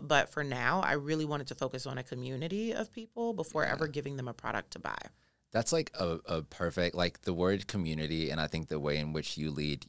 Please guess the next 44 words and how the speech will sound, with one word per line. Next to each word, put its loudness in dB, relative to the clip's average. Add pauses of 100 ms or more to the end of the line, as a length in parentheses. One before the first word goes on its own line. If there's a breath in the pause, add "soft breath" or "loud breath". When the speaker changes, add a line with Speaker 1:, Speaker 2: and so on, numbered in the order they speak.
(100)
Speaker 2:
yours 0
is -4
just, -4
like, -4 (680)
it's 4 (120)
aspirational, 2 (100)
and 2
I 2
feel 4
like, 6
I, 0
I 0
think 0
you 6
have 4
seventy 4
K 2
on 0
TikTok, -2
Speaker 1:
Mm-hmm. 0
Speaker 2:
thirty 2
K -4
on, -2
on -4
I 2
G, 0 (340 loud breath)
and 2
when 2
I'm 6
in 2
your 6
lives 4
sometimes, 2 (260)
these 4 (120)
people -6 (260)
ride 2
hard. 0
Speaker 1:
They -2
Speaker 2:
They're 8
Speaker 1:
go 0
ham -2
for -8
me, -6
yeah. -2